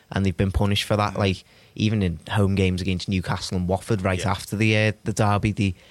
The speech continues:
Speaker 1: they played with a bit of, I don't know, it just seemed like there was something holding the side
Speaker 2: Yeah.
Speaker 1: back in those couple of
Speaker 2: Yeah,
Speaker 1: games, and they got,
Speaker 2: timid, yeah.
Speaker 1: and they got punished for it. You know, conceded sloppy goals, and, you know, probably lucky to even get draws out of either of those games.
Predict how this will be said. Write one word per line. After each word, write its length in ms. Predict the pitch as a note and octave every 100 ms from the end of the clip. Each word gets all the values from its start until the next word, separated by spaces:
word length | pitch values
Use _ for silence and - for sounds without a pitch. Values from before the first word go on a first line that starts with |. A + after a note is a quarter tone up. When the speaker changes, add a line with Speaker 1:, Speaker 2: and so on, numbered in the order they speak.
| - - - - _
Speaker 1:
they 80 | -
played 320 | A2 A2+ A2+
with 140 | G2+ G#2+
a 60 | G2+
bit 140 | G#2+
of, 220 | F#2+ - _ _ _ _ _ _ _ - -
I 120 | G2+
don't 160 | A2
know, 60 | A#2+
it 100 | B2
just 180 | B2+ -
seemed 200 | B2+ A#2
like 140 | A#2+
there 80 | -
was 100 | A2
something 320 | - A2+ A#2+
holding 340 | G#2+ G2+ F#2+ G#2
the 60 |
side 300 | G#2 G2+ F#2
Speaker 2:
Yeah. 60 | F#2
Speaker 1:
back 220 | G#2 G#2+
in 80 | A#2+
those 180 | A2+ A2+
couple 220 | - G#2+
of 120 | A2+
Speaker 2:
Yeah, 60 | A2
Speaker 1:
games, 180 | G2+ F#2
and 60 | G2
they 60 |
got, 80 | A2+ F2
Speaker 2:
timid, 60 | -
yeah. 140 | F2 E2+ -
Speaker 1:
and 100 | A2+
they 60 | G#2
got 160 | A#2+
punished 300 | - A#2 A#2
for 240 | - A#2 A#2+
it. 100 | A2
You 80 |
know, 200 | G2+ F#2 E2+
conceded 500 | - G#2 - A2 G#2
sloppy 340 | - A2+ - G#2+
goals, 420 | G2+ G2 G2 G2
and, 160 | G2 F2+ - - - -
you 80 |
know, 120 | E2+ D#2+ _ _
probably 380 | - G#2 G2+ F#2+
lucky 280 | F2+ F2+ F#2+
to 160 | -
even 180 | F#2 F2
get 160 | F2 F2
draws 340 | - F#2 G#2
out 160 | A2 G#2
of 60 | G#2
either 220 | G#2 G2+
of 80 | G2
those 240 | G2+ G2
games. 340 | - G2 F2